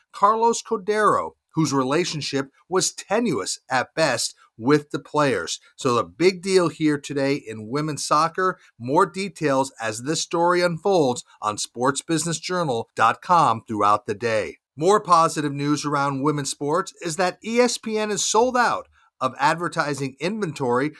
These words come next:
for this year's women's basketball tournament. There will be twenty-two advertisers for this year's event, fourteen of which are N C double A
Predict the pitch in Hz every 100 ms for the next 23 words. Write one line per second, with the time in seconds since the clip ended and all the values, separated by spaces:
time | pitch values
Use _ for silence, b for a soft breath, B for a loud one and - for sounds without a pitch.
0 | B - 180 156 180 208 - 208 220 175
1 | 127 160 202 214 - 208 208 208 - 127
2 | 113 - 120 104 90 - _ _ - 135
3 | 139 131 120 - 180 196 202 185 - 175
4 | 139 151 147 143 151 143 143 165 - 131
5 | 135 - 139 123 123 117 131 139 _ 185
6 | 202 202 - 214 190 143 127 123 139 139
7 | 131 139 147 135 151 139 139 139 135 135